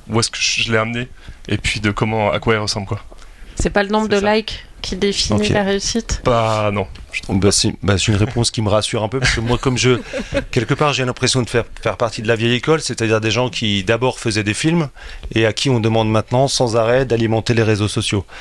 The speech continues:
Speaker 3: Donc pour moi, une vidéo réussie, c'est déjà une vidéo, euh, dont on est fier. Et si on en est fier, on la partage, en fait. Je, c'est vraiment le, quelque part, euh, on partage que ce, ce, ce qu'on a envie de, de, de faire voir et ce dont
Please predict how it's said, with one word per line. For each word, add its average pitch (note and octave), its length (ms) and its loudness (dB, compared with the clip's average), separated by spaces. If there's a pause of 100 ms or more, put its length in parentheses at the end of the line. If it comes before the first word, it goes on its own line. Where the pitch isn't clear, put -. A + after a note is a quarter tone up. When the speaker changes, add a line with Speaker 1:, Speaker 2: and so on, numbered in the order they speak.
(200)
Speaker 3:
Donc A2+ 120 0
pour A2+ 160 0
moi, B2 140 4
une A#2+ 80 2
vidéo G#2+ 260 4
réussie, G#2+ 360 0
c'est G#2 180 0
déjà A2+ 480 2
une G#2+ 180 -2
vidéo, A2+ 580 2
euh, F2+ 240 -2 (420)
dont G#2 180 0
on F#2 100 0
est E2 80 0
fier. C3+ 460 2 (500)
Et B2+ 320 2 (180)
si - 200 0
on A2+ 100 0
en A2+ 100 0
est A2 100 0
fier, C3 260 2
on B2+ 60 4
la A#2+ 100 4
partage, A2+ 420 2
en F#2+ 80 -2
fait. G2+ 260 0
Je, G#2 140 -2
c'est G2+ 180 0
vraiment A#2 300 2
le, A2+ 400 6 (480)
quelque A2+ 260 0
part, C3+ 300 4
euh, A#2+ 220 4
on A2+ 160 0
partage C3 540 0
que C3 260 4
ce, - 160 -6 (180)
ce, - 240 -4
ce - 460 0
qu'on A#2 260 2
a - 20 6
envie A2 240 4
de, G2 400 2 (760)
de, G2+ 220 2
de F#2 120 0
faire G2+ 260 2
voir B2+ 420 4
et A2+ 100 0
ce - 160 -2
dont A#2 180 0